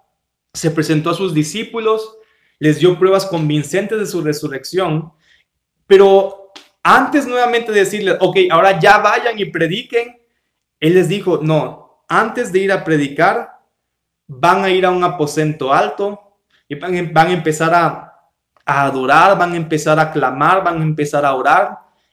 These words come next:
y van a esperar hasta que el Espíritu Santo venga con poder sobre ustedes. Van a esperar la promesa de Dios". Así que el avivamiento,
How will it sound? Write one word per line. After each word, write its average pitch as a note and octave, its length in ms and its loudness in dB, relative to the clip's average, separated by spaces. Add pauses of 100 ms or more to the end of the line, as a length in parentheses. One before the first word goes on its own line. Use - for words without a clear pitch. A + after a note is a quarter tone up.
(140)
y D#3+ 140 -4
van F#3+ 240 2
a A#3 40 0
esperar G#3 400 0
hasta G#3 280 -4
que F3+ 100 -2
el E3 100 0
Espíritu A3 640 -8
Santo G3 720 -2
venga A3+ 600 0
con E3+ 260 -6
poder C3+ 400 -4
sobre C3 280 -6
ustedes. B2+ 400 -6
Van E3 180 0
a G3 40 -2
esperar E3 580 -2 (240)
la C#3+ 300 0
promesa D3+ 1000 -4
de D3 180 0
Dios". A#2+ 480 -6 (220)
Así D#3+ 280 -4
que A#3 520 -6 (200)
el F#3 160 4
avivamiento, F#3+ 1120 0